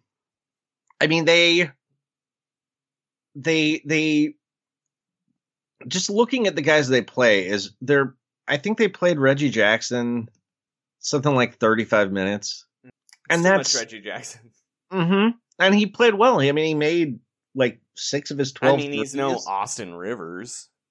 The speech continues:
Speaker 1: No, the, the, one of the most clutch men in the
Speaker 2: <laughs> Au-,
Speaker 1: world.
Speaker 2: Austin Rivers and
Speaker 1: Fighting for the
Speaker 2: Facundo
Speaker 1: love of his father.
Speaker 2: Campazzo <laughs> are just like, <laughs>
Speaker 1: Look, you can't,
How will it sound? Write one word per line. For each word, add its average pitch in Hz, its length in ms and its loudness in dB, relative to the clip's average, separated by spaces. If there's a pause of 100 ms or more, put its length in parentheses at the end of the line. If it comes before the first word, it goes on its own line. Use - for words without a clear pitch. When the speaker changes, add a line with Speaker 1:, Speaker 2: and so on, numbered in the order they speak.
(140)
Speaker 1:
No, 117 480 2
the, 110 320 2
the, 117 320 -4
one 120 200 -2
of 113 80 0
the 113 120 -4
most 113 220 -2
clutch 117 400 -2
men 110 220 2
in 110 100 0
the 104 80 -2
Speaker 2:
<laughs> 95 40 -6
Au-, 101 120 0
Speaker 1:
world. 123 280 4
Speaker 2:
Austin 143 480 -2
Rivers 151 360 -6
and 123 140 -12
Speaker 1:
Fighting 123 420 4
for 151 80 0
the 117 120 4
Speaker 2:
Facundo - 60 4
Speaker 1:
love 113 260 2
of 113 80 -16
his 113 100 -4
father. 117 440 4
Speaker 2:
Campazzo 117 420 -2 (140)
<laughs> - 0 -
are 175 200 -4
just 131 420 -16
like, - 220 -8 (180)
<laughs> - 840 -4
Speaker 1:
Look, 156 240 0
you 127 100 -8
can't, 143 480 0